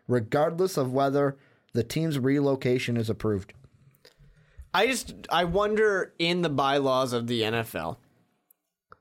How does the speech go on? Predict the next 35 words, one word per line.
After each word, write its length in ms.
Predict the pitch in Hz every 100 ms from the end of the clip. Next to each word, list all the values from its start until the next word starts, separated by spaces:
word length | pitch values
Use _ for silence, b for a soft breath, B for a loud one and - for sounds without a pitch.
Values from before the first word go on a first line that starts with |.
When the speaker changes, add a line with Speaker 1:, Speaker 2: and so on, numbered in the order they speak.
| _
Speaker 1:
Is 240 | 160 135
that 200 | 139 160
a 180 | 175 175 -
situation 580 | - 175 - 165 156 180 175
Speaker 2:
Can 40 | 165
Speaker 1:
where 120 | 160
it's 120 | 156
like, 140 | 139
"We're 220 | 123 143 160
the 80 | 151
Saint 240 | 175 160
Louis 280 | 156 151 143
Rams, 400 | 127 135 160 165
but 100 | 135
we're 120 | 127
playing 400 | 120 - 135 139
our 120 | 127
games 340 | 120 123 131 131
in 100 | 123
L 240 | 117 110
A"? 240 | 113 139 - _ -
Speaker 2:
Or 280 | 202 240 220
is 160 | 196
it 80 | 185
even 220 | 190 190
just 180 | 180 180
a 40 | 165
thing 260 | 180 170
where 100 | 156
he 180 | 139 160
can 200 | 151 160
just 260 | 147 143 -
say, 260 | 147 143 143
like, 280 | 127 127
"Hey, 400 | 120 156 151 101